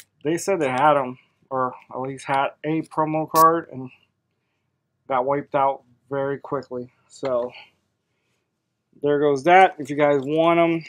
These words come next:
as, if you're seeing this video as of now, they still have the promo card on the Pokemon Center. So I wanna say I spent enough to be able to get the free shipping, 'cause that's when the value really kicks in.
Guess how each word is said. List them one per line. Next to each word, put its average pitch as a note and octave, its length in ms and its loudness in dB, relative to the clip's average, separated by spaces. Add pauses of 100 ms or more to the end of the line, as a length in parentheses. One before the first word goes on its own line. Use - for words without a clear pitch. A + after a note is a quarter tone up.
(540)
as, C#3 260 -2
if D3+ 140 -6
you're F#3+ 100 8
seeing F#3 280 2
this D3 120 2
video D3+ 460 2
as C#3+ 180 -2
of A#2+ 140 -10
now, G#3 420 0 (1900)
they D#3 140 -2
still D3 180 -2
have C#3 160 -2
the B2+ 80 -6
promo C3 260 -6
card C3 400 -4
on C3+ 240 -4
the B2 80 -6
Pokemon D#3+ 460 -4
Center. F3+ 340 0 (1080)
So C#3+ 300 0
I C#3 120 -6
wanna D3+ 200 -2
say C#3+ 400 -4 (720)
I D3+ 200 -2
spent D#3+ 420 -2
enough C#3+ 540 -4
to C3 100 -16
be C#3 180 -4
able C3 140 -2
to B2 80 -8
get C3 160 -6
the - 80 -20
free - 240 -6
shipping, E3 460 -2
'cause - 680 -20
that's C#3 220 -4
when C3 120 -6
the B2 80 -2
value C3 500 -2
really C#3+ 280 -2
kicks C#3+ 300 -6
in. D3 240 -6